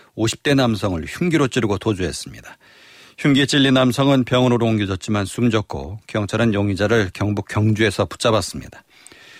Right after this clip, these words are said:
유튜브 방송 관련 업계에서 일하는 이들은 서로 아는 사이로 평소 갈등을 빚은 것으로 알려졌습니다. 예, 불법 체류 중인 중국 국적의 남성이 제주의 한 금은방에 침입해 귀금속을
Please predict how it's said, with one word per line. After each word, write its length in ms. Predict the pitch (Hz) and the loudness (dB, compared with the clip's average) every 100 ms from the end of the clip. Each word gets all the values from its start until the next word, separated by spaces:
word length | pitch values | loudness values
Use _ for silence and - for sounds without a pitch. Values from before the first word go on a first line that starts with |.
| - - | -8 -2
유튜브 340 | 127 - 135 | 0 2 0
방송 540 | 117 131 131 127 143 | 2 2 2 2 4
관련 280 | 135 139 135 | 4 4 4
업계에서 460 | 123 - 127 120 120 | 2 0 -2 0 0
일하는 400 | 117 120 120 113 | 2 2 2 0
이들은 440 | 101 113 92 85 | 0 0 -2 -4
서로 320 | 107 123 107 92 | -8 -4 -2 0
아는 260 | 110 113 | 0 -2
사이로 520 | 95 95 104 69 90 - | -2 -4 -4 -4 -8 -10
평소 380 | - 113 - 107 | -6 -4 -4 -6
갈등을 560 | - 98 - 117 113 | -6 -6 -2 0 2
빚은 380 | 104 117 113 110 | 0 -2 0 0
것으로 360 | 92 82 107 107 | 0 -4 -2 0
알려졌습니다. 680 | 98 67 67 - - - - _ _ _ _ - - - _ _ _ _ _ _ _ _ _ _ _ _ - | 0 -4 -10 -14 -16 -20 -20 _ _ _ _ -20 -20 -20 _ _ _ _ _ _ _ _ _ _ _ _ -6
예, 80 | 123 | -4
불법 320 | - 139 160 | 0 2 2
체류 200 | - 160 | 0 0
중인 320 | 147 160 165 147 | 2 2 2 0
중국 260 | - 143 | -2 -4
국적의 360 | - - 156 143 | -4 -6 0 2
남성이 520 | 131 120 120 113 98 | 4 2 0 0 -2
제주의 340 | - 120 117 113 | 0 0 0 0
한 320 | 127 123 117 | 2 2 2
금은방에 540 | - 117 117 113 107 | 0 0 2 0 -2
침입해 480 | 92 104 98 80 73 | -2 -4 -4 -4 -8
귀금속을 520 | - 110 113 104 110 | -4 0 0 0 -2